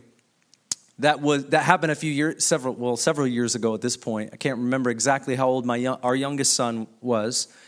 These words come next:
but our youngest son, Judah, went with my wife to a consignment store, and she was trading in things that she had for something else. A-, any of you ever go to a consignment store?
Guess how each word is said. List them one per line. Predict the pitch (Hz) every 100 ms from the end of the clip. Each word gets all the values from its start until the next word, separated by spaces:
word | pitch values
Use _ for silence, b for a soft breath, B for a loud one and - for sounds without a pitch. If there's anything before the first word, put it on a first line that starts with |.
| B B B B B B B
but | 117 139 135 131 - -
our | 151
youngest | 151 185 202 -
son, | 180 151
Judah, | 127 208 180 147 139 - B B B B
went | 135 170 175 -
with | 151 151
my | 143
wife | 139 170 170 156
to | 156 143
a |
consignment | 151 143 - 165 165 131
store, | - - 123 120 127 - -
and | 127 120
she | - 147
was | 139 -
trading | - 160 151 147
in | 143 139 123 - - - - _
things | 156 147 147 127
that | 135
she | - 151 139
had | 143 139 139
for | - 135
something | 135 147 139 156
else. | 185 123 - - - -
A-, | 117
any | 139 147
of | 147
you | 139
ever | 139 131
go | 139 135
to |
a | 127
consignment | 131 120 135 131 131
store? | - 143 131 131